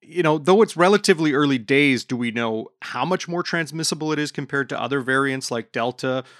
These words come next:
or Alpha? And does it fare better moving through droplets in the air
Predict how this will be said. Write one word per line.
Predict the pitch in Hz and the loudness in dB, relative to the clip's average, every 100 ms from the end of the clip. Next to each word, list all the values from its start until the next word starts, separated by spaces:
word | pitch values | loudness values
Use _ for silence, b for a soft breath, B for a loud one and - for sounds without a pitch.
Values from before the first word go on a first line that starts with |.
| b - | b -16
or | 104 | -8
Alpha? | 113 135 - 147 143 b b b b - | 0 0 2 0 0 b b b b -4
And | 143 | 0
does | 147 139 | 0 -2
it | 143 | -4
fare | - 160 180 | 2 4 4
better | 143 156 160 | 2 2 2
moving | 139 139 147 139 | 0 -2 -2 -6
through | - 147 139 135 131 - - - 131 | -4 -2 0 -2 -4 -10 -20 -20 -18
droplets | 113 123 131 - 143 - | -4 2 2 2 -2 0
in | 139 | 0
the | 127 120 | 0 0
air | 120 135 170 | 2 2 -2